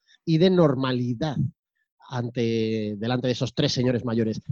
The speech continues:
Javi Puto Candadito, buenas tardes, noches, ¿cómo estás?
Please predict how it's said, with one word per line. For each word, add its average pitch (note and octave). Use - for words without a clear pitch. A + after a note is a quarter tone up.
Javi A3
Puto A#3
Candadito, F#3
buenas F#3+
tardes, G#3
noches, G3+
¿cómo G3+
estás? -